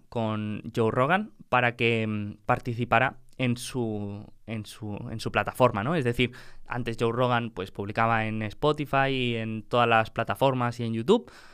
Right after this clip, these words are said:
Ahora firma un acuerdo y ahora está, eh, exclusivo en Spotify. De hecho,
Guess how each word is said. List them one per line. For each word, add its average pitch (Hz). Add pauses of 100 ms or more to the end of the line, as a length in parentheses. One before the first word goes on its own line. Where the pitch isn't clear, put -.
(140)
Ahora 123
firma 123
un 131
acuerdo 185 (960)
y 214
ahora 143
está, 147
eh, 117
exclusivo 160
en 113
Spotify. - (1160)
De 143
hecho, 190